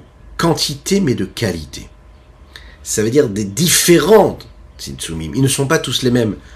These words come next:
quand ils sont au début de cette adaptation-là, de cette descente de la lumière de Dieu, comme ils seront donc à la fin, quand il s'agit vraiment de constater chaque énergie qu'on a, dont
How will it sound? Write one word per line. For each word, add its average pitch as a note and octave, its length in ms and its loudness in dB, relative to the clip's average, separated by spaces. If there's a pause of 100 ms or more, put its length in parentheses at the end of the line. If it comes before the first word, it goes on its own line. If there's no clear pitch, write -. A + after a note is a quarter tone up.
(220)
quand A2 200 -4
ils A2+ 80 -6
sont - 260 -2
au G#2 60 -2
début A#2+ 460 -2 (420)
de G2+ 60 -4
cette A2 200 -2
adaptation-là, G#2+ 800 -2
de A#2 120 -4
cette - 320 -2
descente A#2 420 -4
de G#2+ 80 -6
la G2 120 -2
lumière F#2+ 260 -4
de F2 100 -6
Dieu, G2+ 240 -6 (680)
comme A2 160 0
ils A2 100 -2
seront A2 300 -4
donc G2+ 200 -4
à F2+ 60 -4
la F2 120 -8
fin, A2 300 -6 (120)
quand F2+ 240 -10
il F2+ 80 -10
s'agit F#2+ 360 -6
vraiment G2 300 -4
de F2+ 120 -6
constater - 500 -8
chaque - 320 -6
énergie G2 320 -6
qu'on F2 220 -8
a, - 20 -8 (320)
dont G2+ 100 -6